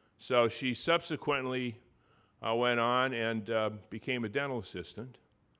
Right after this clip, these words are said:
After that, she became a dental hygienist. After that, she went to dental school. And after that, she got her training in periodontology.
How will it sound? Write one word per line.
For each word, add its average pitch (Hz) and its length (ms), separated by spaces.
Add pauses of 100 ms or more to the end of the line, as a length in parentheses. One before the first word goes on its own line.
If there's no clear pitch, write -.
(420)
After 120 280
that, 139 220
she - 140
became 123 320
a 117 40
dental 117 280
hygienist. 104 720 (1000)
After 123 280
that, 147 220
she - 120
went 131 220
to 107 80
dental 127 300
school. 95 520 (880)
And 101 100
after 117 280
that, 135 240
she 120 360 (220)
got 120 160
her 107 80
training 120 460
in 95 80
periodontology. 107 960